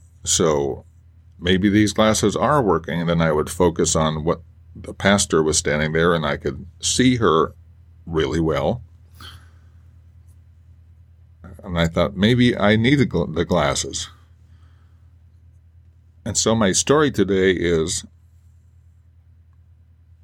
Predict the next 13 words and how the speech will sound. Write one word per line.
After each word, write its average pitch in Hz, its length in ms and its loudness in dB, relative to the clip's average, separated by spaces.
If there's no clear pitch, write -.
maybe 95 380 2
you're 107 140 4
just 101 300 2
like 95 280 2
me. 82 280 -6
Maybe 92 340 -2
you're 76 240 0
muddling 107 680 0
through 107 240 2
this 95 260 2
life 95 380 2
trying 110 520 2
to 87 140 -4